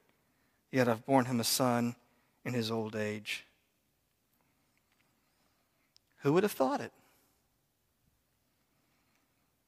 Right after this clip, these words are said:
I guess there are some people, if you ask them if you're a Christian, they would say, "Well, of course I'm a Christian."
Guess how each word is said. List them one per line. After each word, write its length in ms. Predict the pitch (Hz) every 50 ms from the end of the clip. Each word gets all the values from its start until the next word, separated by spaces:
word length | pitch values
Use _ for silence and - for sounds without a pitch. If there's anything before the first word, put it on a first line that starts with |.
| _ _ _ _ _ _ _ _ _ _ _ _ _ _ _ _ _ _ _ -
I 60 | - 135
guess 160 | 185 185 -
there 120 | - 185
are 40 | -
some 200 | - - 190 214
people, 380 | - - 175 165 - 196 185 175
if 140 | 147 -
you 80 | 160 147
ask 180 | 143 143 - -
them 120 | 165 151
if 100 | 135 -
you're 120 | 160 147 131
a 40 | 117
Christian, 460 | - - 165 - - - 165 147 135
they 80 | 135
would 140 | 123 123 123
say, 160 | - - 135
"Well, 160 | 120 127 135 131
of 100 | 127 -
course 240 | - 214 214 - -
I'm 100 | 160 147
a 40 | 139
Christian." 480 | - - 131 - - - - 240 233